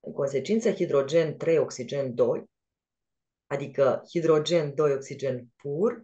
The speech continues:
cu moleculă hexagonală, este elixirul elixirelor, din care noi n-am conceput. Pentru că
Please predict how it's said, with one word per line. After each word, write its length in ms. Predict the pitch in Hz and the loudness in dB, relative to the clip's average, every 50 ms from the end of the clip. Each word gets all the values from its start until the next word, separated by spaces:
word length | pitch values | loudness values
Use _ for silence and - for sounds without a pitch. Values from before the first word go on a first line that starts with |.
| _ _ _ | _ _ _
cu 120 | - - | -10 -6
moleculă 460 | 147 135 131 123 123 123 - 151 143 123 | -4 0 0 0 0 0 -2 -2 -2 -2
hexagonală, 880 | - - - - - 123 117 120 120 139 180 220 214 156 139 - - - _ _ - - - _ _ | -4 -8 -12 -10 -8 -8 -6 -4 -4 -2 -2 -2 0 -2 -2 -4 -6 -14 _ _ -20 -20 -20 _ _
este 260 | - 220 220 214 202 | 0 0 2 2 2
elixirul 580 | 180 160 147 143 - - - 170 156 147 139 - - | 0 0 -2 -6 -8 -6 -4 -2 -2 -2 -4 -4 -6
elixirelor, 1800 | - 143 147 143 143 131 131 - - - - - 180 175 175 - _ _ - - 127 135 139 - - - 127 127 131 - - - - - _ _ _ _ _ _ _ _ _ _ - - _ _ _ _ _ | -4 -2 -2 -2 -4 -8 -12 -18 -20 -20 -18 -14 -14 -14 -14 -14 _ _ -10 -8 -6 -6 -6 -8 -10 -12 -12 -10 -12 -12 -12 -16 -20 -20 _ _ _ _ _ _ _ _ _ _ -20 -20 _ _ _ _ _
din 200 | - 160 160 156 | 0 0 2 2
care 360 | 202 233 247 247 240 - - | 4 6 6 4 4 2 -4
noi 300 | - 160 180 233 330 381 | -4 -2 0 0 0 0
n-am 240 | 330 269 185 147 - | 0 -2 -2 -4 -4
conceput. 580 | - 131 117 117 - 110 - - - - - _ _ _ _ _ _ _ _ _ _ _ _ _ _ _ _ _ | -8 -10 -10 -8 -10 -10 -10 -10 -14 -16 -16 _ _ _ _ _ _ _ _ _ _ _ _ _ _ _ _ _
Pentru 240 | - 123 135 135 | -10 -10 -8 -10
că 480 | - - 131 127 113 104 85 73 - | -8 -6 -4 -2 -2 -2 -4 -6 -10